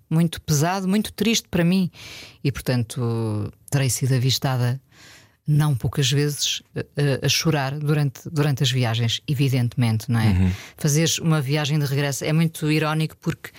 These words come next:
Speaker 1: eu estava a ir visitar a minha mãe, eh, pela primeira vez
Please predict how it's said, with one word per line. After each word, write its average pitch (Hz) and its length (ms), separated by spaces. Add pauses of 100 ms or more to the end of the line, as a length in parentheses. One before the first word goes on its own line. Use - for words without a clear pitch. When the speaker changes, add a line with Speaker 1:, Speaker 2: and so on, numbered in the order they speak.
(640)
Speaker 1:
eu 139 80
estava 156 320
a 160 80
ir 156 140
visitar 147 400
a 147 60
minha 151 200
mãe, 147 380 (1300)
eh, 151 420 (220)
pela 170 160
primeira 175 440
vez 170 640